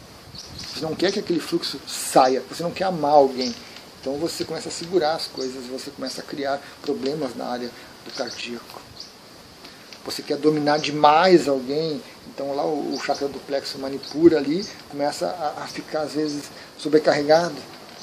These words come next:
porque é a energia do ego que flui, de poder ali. Toda essa nossa ação consciente e inconsciente sobre a realidade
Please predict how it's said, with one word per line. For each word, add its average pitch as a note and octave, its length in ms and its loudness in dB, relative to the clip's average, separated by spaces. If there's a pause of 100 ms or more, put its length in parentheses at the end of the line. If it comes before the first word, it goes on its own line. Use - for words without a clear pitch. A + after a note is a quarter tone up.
(140)
porque - 300 -12 (340)
é B2+ 60 -10
a - 20 -6
energia C3 380 -2
do C3 140 0
ego C3 240 0
que - 120 -10
flui, C#3+ 440 0
de - 320 -12
poder C3+ 400 4
ali. A#2+ 280 -4 (4000)
Toda B3 520 12
essa F3 340 4
nossa D3 380 -4
ação G3+ 520 2 (1040)
consciente A#3+ 540 0
e A#3 40 4
inconsciente F3 760 -4
sobre D3 260 -6
a - 40 -4
realidade - 720 -6